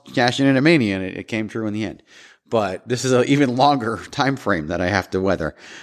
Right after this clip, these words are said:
for this one to come true. Say The Rock can't work WrestleMania, or doesn't work WrestleMania, or it just doesn't happen.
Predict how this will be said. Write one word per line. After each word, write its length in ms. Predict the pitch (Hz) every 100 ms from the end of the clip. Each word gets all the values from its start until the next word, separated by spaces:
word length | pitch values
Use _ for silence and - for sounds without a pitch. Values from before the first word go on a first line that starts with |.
| -
for 160 | - 113
this 200 | 117 110
one 120 | 92
to 60 | 90
come 180 | 85
true. 300 | 78 - - - - - - _ _ _ _ _ _ _ _ _ _ _ _ _ _ _ _ _ _ -
Say 380 | - 170 180
The 120 | 190 170
Rock 480 | 120 127 120 139
can't 320 | - 120 117 -
work 300 | 104 110 -
WrestleMania, 800 | 95 - 95 85 85 107 123 120 _ _
or 100 | 107
doesn't 380 | 90 101 104 110
work 220 | 113 110
WrestleMania, 840 | 120 113 120 113 117 117 120 120 -
or 100 | 101
it 40 | 95
just 200 | 98 -
doesn't 280 | 101 98
happen. 480 | 85 80 80 110 123